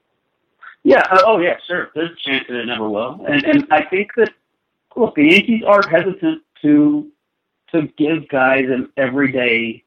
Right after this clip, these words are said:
job in the big leagues, and I think that makes some sense, you know? I mean, they, look, they were hesitant to give Brett Gardner an everyday job. I mean, that, that guy had to fight around as a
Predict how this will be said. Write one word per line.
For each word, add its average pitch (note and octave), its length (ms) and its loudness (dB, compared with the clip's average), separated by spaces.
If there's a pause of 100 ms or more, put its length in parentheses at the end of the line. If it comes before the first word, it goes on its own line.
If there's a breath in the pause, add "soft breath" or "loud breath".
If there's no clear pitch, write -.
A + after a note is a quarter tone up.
job A2 280 0
in A#2 80 -6
the A2+ 80 -6
big D#3+ 180 0
leagues, A#2+ 240 -2
and C3+ 100 0
I C3+ 60 0
think D3+ 320 0 (480)
that D4+ 180 4
makes D#4+ 280 2
some D4 260 -2
sense, - 320 -6
you A#2+ 140 -8
know? A#2 160 0
I C#3+ 40 4
mean, C3+ 160 4
they, C3 280 0 (320)
look, G3 140 0
they G3+ 120 6
were E3 80 4
hesitant F#3 320 2
to D3+ 80 -8
give D#3 180 4
Brett D#3 220 2
Gardner D#3 320 2
an F#2 80 -4
everyday F#2+ 400 -6
job. F2 260 -4
I G#2 40 -14
mean, A2 240 -4
that, D3+ 220 2
that D#3 180 2
guy C#3+ 120 4
had B2 180 0
to G#2+ 100 -4 (680)
fight C3+ 200 2
around C3 320 -2
as B2 100 -8
a A2+ 240 -8